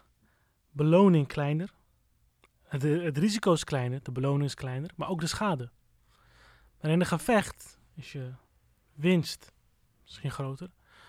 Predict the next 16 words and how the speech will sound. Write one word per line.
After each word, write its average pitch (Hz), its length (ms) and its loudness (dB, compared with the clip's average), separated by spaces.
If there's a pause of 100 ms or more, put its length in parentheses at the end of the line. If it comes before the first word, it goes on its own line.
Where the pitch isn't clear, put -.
(120)
maar 165 100 -4
ook 175 120 2
het - 120 -6
verlies 226 260 4
dat 180 160 0
je 160 80 -4
leidt 143 180 0
kan - 140 -2
groter 147 320 -2
zijn. 127 280 -12 (560)
En 151 120 -10
daarom 156 240 2
zegt - 260 -6
Sidi 170 200 -4
Ben 160 120 0
Nahwi, 160 440 -2